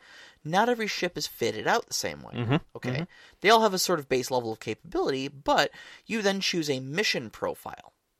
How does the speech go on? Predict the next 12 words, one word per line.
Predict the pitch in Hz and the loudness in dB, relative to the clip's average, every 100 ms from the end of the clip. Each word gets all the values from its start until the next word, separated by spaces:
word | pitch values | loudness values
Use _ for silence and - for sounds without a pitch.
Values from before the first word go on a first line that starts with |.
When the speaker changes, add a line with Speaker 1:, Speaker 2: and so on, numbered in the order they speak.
| _ | _
Speaker 2:
Yes. | 127 123 - | 2 2 0
Speaker 1:
Okay, | 135 | -8
which | 165 240 | -6 -4
is | 269 | -2
something | - 233 226 208 | 2 2 0 0
like, | 170 170 - | 0 0 -2
are | 139 | -2
you | 135 131 135 135 - | -2 -8 -6 -4 -4
a | 120 123 | -4 -4
diplomatic | 120 117 - 175 269 - | -6 -8 -6 -4 -6 -6
vessel? | 101 - - - _ 120 | -6 -4 -6 -12 _ -12
Speaker 2:
Mm-hmm. | 107 | -10